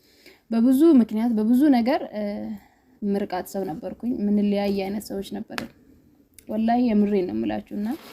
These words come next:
በጣም እኔና እሷን ለመለያየት በጣም ብዙ ውጣ ውረዶች ተኪደዋል። በጣም ረጅም ሩቅ ተኪደዋል። ግን ደግሞ አንዳንዴ አላህ ያጣመረውን ሰው ልጅ አይለየው የሚባለው እኔ በኢክራም ነው ያየሁት። ወላሂ የምሬን ነው። እና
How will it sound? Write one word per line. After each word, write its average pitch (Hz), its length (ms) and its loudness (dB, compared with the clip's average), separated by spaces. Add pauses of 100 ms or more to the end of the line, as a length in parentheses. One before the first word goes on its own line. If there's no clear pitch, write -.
(460)
በጣም 285 280 -2
እኔና 214 300 4
እሷን 214 260 -2
ለመለያየት 208 460 0
በጣም 226 280 -6
ብዙ 214 240 0 (160)
ውጣ 226 280 0
ውረዶች 226 420 0
ተኪደዋል። 196 500 -4
በጣም 254 380 -2
ረጅም 247 440 2
ሩቅ 285 220 8 (800)
ተኪደዋል። 170 520 -6 (120)
ግን 220 280 0
ደግሞ 214 280 -2 (1400)
አንዳንዴ 214 420 0
አላህ 214 240 -2
ያጣመረውን 214 680 -4 (760)
ሰው 214 160 -6
ልጅ 208 140 0
አይለየው 202 360 0
የሚባለው 208 560 -2
እኔ 202 200 -2
በኢክራም 202 400 -8
ነው 202 100 -10
ያየሁት። 208 360 -8 (260)
ወላሂ 226 320 -4
የምሬን 202 480 -2
ነው። 208 200 -8
እና 226 200 -8